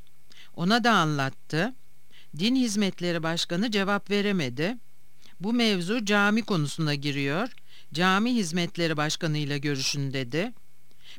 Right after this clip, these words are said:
"Peki." dedi, ona da anlattı. Ercan Leka saatlerdir telefonda mücadele ediyordu. Neticede Cami Hizmetleri Başkanı, "Benim bu mevzuyu Diyanet İşleri Başkanı'na sormam lazım.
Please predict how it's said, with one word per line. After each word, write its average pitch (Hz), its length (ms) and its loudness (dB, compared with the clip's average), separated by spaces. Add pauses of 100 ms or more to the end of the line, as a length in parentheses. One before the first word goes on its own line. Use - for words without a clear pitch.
"Peki." 220 440 0
dedi, 160 240 4
ona 233 320 6
da 175 80 6
anlattı. 131 720 0 (880)
Ercan 196 640 2
Leka 220 460 -2
saatlerdir 208 840 0
telefonda 190 640 2
mücadele 180 640 4
ediyordu. 127 640 -2 (720)
Neticede 185 840 0 (580)
Cami 202 420 4
Hizmetleri 165 640 0
Başkanı, 147 680 0 (560)
"Benim 214 420 4
bu 247 100 2
mevzuyu 196 640 2
Diyanet 208 480 4
İşleri 170 360 0
Başkanı'na 170 560 2
sormam 151 540 2
lazım. 151 540 2